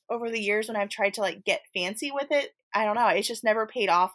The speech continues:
when it comes to, like, spring crops, I guess, when it comes to ranunculus. So, um, one color, there's a gold, labelle gold, I believe. Um, a-, Amandine might have a gold, I'll have to look it up,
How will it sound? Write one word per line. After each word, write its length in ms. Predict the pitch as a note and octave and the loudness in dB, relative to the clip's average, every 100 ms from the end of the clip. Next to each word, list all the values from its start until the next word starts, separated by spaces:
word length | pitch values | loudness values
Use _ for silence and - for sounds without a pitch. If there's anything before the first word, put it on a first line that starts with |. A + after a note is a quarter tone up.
| - - | -6 -2
when 180 | A#3+ | 0
it 100 | G3+ | 0
comes 320 | - G3 G#3 - | 0 -4 -4 -4
to, 100 | F#3 | -2
like, 220 | E3 D3 - | -2 -2 -4
spring 360 | - F#3 D3+ | -6 -4 -4
crops, 480 | C#3+ C3+ - - - _ - | -2 -2 -4 -12 -14 _ -8
I 60 | D#3 | -8
guess, 400 | - - - - | -8 -10 -10 -8
when 160 | G3+ F#3+ | -6 -4
it 100 | E3+ | -4
comes 240 | F3+ F3 | -6 -6
to 100 | - | -10
ranunculus. 600 | - E3+ - - A#2 - - E3 | -10 -10 -10 -12 -12 -10 -6 0
So, 260 | D#3+ D#3 - - - - - | 2 2 -2 -18 -18 -12 0
um, 280 | G3+ G3 F#3+ | 2 2 -2
one 240 | G#3+ B3+ E4 | -2 -2 0
color, 580 | D#4 C#4 A3+ G#3 G3 F#3+ | 0 2 4 4 2 2
there's 200 | A3+ A3 | 0 0
a 160 | G3+ F3+ - | -2 -4 -4
gold, 600 | G#3 G#3 F3+ D#3 F#2+ G2 - - | -2 0 -2 -6 -8 -12 -16 -6
labelle 340 | G3+ G3+ F#3+ | 2 4 4
gold, 400 | F#3 D#3 E3 A#3+ B3+ | 2 -4 -4 -6 -6
I 80 | |
believe. 440 | B3+ C4 C4 B3+ B3+ - - - - G3+ | -6 -6 -4 -4 -8 -14 -20 -20 -4 4
Um, 280 | G3 G3 - | 4 4 -2
a-, 100 | C#4+ | -4
Amandine 420 | D#4 B4+ A4 D#4+ | -2 0 2 2
might 160 | F#3+ F3+ | 2 0
have 140 | G#3 D#3 | -2 0
a 40 | |
gold, 280 | D#3+ D#3 E3 | 0 0 0
I'll 80 | A#3 | -2
have 100 | G3 | -4
to 60 | G3 | -2
look 180 | F3 E3+ | -2 0
it 80 | |
up, 200 | D#3 D3+ | -2 -4